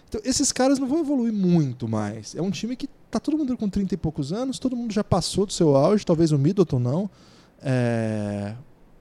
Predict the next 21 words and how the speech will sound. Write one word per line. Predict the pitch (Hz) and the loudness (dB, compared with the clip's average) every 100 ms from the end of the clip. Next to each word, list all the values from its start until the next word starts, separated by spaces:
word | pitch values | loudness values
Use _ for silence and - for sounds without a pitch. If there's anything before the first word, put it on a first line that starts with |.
| - | -2
e | 120 | -2
o | |
Giannis, | 110 139 139 | 2 0 0
claro. | - 156 185 - - _ - | -2 -4 -6 -12 -20 _ -10
Então | 196 285 | -4 -2
é | |
um | 370 | -2
time | 294 339 330 | 0 0 2
que | 320 311 - _ _ _ | 2 2 0 _ _ _
não | 240 302 294 | -6 2 8
vai | 185 | 8
evoluir. | 143 143 131 113 101 - | 10 10 10 6 2 -8
Não | 214 240 | -6 -4
é, | 208 | -4
não | 208 | -4
é | |
um | 233 | -4
time | 196 196 | -6 -6
que | 180 180 - _ - - | -4 -6 -8 _ -20 -18
deve | 147 151 143 123 | 2 4 4 0
crescer. | - 127 127 - 123 107 | -2 0 0 -4 -4 -4